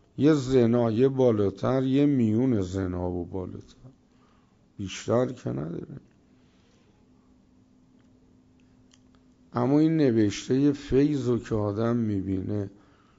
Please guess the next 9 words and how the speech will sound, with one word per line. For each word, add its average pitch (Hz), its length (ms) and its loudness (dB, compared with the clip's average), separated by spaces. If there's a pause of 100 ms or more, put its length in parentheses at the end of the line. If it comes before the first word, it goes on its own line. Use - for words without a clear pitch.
(140)
چقدر 147 1040 -4
زیبا 120 920 0
از - 360 -2
طریق 113 520 -2 (220)
آیات 110 760 0 (640)
و 123 260 4
روایات 113 1200 2
زبان 101 1040 4
رو 92 300 2